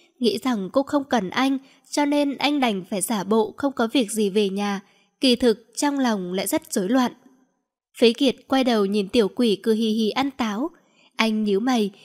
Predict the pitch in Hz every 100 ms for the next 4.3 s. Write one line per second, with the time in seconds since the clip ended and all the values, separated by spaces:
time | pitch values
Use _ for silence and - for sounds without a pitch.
0 | _ - 269 320 302 233 - 269 262 269
1 | 277 262 277 269 240 185 - 254 262 214
2 | 214 302 339 _ _ _ _ _ - 220
3 | 220 220 214 220 247 247 226 - 254 254
4 | 240 196